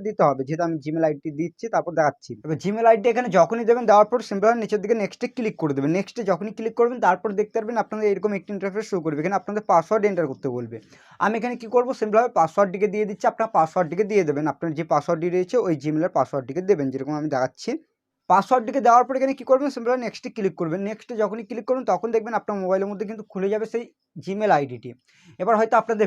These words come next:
ভেরিফিকেশন আপনাদের সেট আপ করা আছে, টু স্টেপ ভেরিফিকেশন যদি আপনাদের করা থাকে তাহলে কিন্তু আপনাদের কোড যাবে সেই নাম্বারের মধ্যে,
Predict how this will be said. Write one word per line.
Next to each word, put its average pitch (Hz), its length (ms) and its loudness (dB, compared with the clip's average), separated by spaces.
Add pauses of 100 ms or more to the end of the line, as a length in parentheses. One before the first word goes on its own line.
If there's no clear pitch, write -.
ভেরিফিকেশন 190 460 -4 (100)
আপনাদের 214 340 -4
সেট 226 200 0
আপ - 120 0
করা 196 140 2
আছে, 165 200 -8
টু 240 80 -12 (100)
স্টেপ 220 240 0
ভেরিফিকেশন 208 480 -6
যদি 220 180 -2
আপনাদের 214 300 -10
করা 196 180 -2
থাকে - 180 -6
তাহলে 175 240 0
কিন্তু 196 200 -6
আপনাদের 208 240 -4 (140)
কোড 233 180 0 (120)
যাবে 147 260 2
সেই 185 180 -6
নাম্বারের 156 340 -2
মধ্যে, 120 180 -10